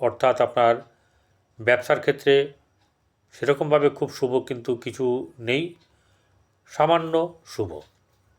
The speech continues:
দাম্পত্য জীবন মোটেও সেরকম ধরনের খুব বেশি খারাপ হবে না যেমনি, আর ভালো কিন্তু না হওয়ার সম্ভাবনা খুব বেশি।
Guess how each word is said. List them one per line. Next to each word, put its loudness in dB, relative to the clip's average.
দাম্পত্য 0
জীবন 0
মোটেও 0
সেরকম -6
ধরনের 0
খুব -4
বেশি -6
খারাপ 2
হবে -2
না -2
যেমনি, -6
আর -2
ভালো 0
কিন্তু -12
না -2
হওয়ার 2
সম্ভাবনা -4
খুব -10
বেশি। -16